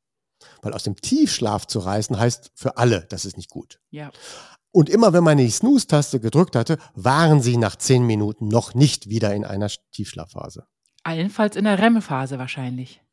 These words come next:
Speaker 1: Genau. Und wenn man dann in einer rem-Phase geweckt wird, das haben wir ja auch schon mal gelernt, dann ist das gar nicht so schlecht. Wenn man aus einer rem-Phase geweckt wird, kann man tatsächlich in dem Moment, just danach, sehr kreativ sein.
Speaker 2: Ja, genau.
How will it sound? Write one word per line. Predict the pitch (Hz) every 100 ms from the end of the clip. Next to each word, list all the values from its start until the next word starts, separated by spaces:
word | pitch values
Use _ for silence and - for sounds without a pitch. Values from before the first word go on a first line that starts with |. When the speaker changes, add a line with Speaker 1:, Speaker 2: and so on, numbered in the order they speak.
| _ _ _
Speaker 1:
Genau. | 220 107 - _ _ _ _ _ _ - - - -
Und | 143
wenn | 127 160
man | 143
dann | 131 127
in | 120 104
einer | 95 92 92
rem-Phase | 202 285 226 - 143 110 101
geweckt | 101 92 87 -
wird, | 92 170 - _ _ _ _
das | - 95 - -
haben | 104 101
wir | 92
ja | 87
auch | 104
schon | 120
mal | 127
gelernt, | 131 139 156
dann | -
ist | - -
das | 117 -
gar | 101
nicht | 98
so | -
schlecht. | 151 - 104 -
Wenn | 101
man | 101 95 _ _
aus | 123 -
einer | 95 90 82
rem-Phase | 156 262 - 185 170 160 190 202 _ _ _
geweckt | - 110 160 -
wird, | 107 -
kann | 120
man | 110 101
tatsächlich | - 226 - 123 95
in | 98
dem | 147 185
Moment, | 156 135 101
just | 101 170 180
danach, | 175 131 107 127 147 _ _ _
sehr | 95 98 131
kreativ | 131 117 117 123 107
sein. | - - 98
Speaker 2:
Ja, | 156 147
genau. | 147 175 139 135